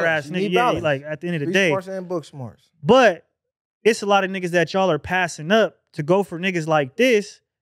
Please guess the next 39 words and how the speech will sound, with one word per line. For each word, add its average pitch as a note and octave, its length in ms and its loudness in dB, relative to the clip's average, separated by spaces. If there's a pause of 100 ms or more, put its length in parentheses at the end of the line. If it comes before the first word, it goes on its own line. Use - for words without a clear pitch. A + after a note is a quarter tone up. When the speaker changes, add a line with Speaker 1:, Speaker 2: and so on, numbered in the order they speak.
Speaker 2:
that C#3+ 180 2
don't F#3+ 200 0
got F3 180 0
no D#3 120 -6
sense, D3+ 540 -8 (320)
no F3+ 200 4
home F3 240 -4
training, D#3 420 -4 (320)
because E3 360 2
your E3 120 0
favorite E3 340 -2
rapper E3 300 -2
told G3 400 0
you B2+ 120 -4
to, C3+ 360 -2 (500)
and F3+ 140 4
then G3 100 4
you F#3 100 -2
getting E3+ 240 0
hurt F#3+ 260 2
by C#3+ 240 2
it. C#3 120 -8 (240)
Meanwhile, F3 400 4
you F#3 100 -6
done E3+ 140 -12
passed F3+ 380 -2
up G3 180 -2
forty, F#3 280 -4
fifty F3 300 -8
good E3+ 280 -6
picks. - 420 -4 (240)
Not F#3 160 2
only F3+ 180 -4
that, G#3 340 0 (300)
your F3+ 200 4
subconscious G3+ 600 -2
is D#3+ 100 -8
being D#3 260 -4
programmed E3 640 -2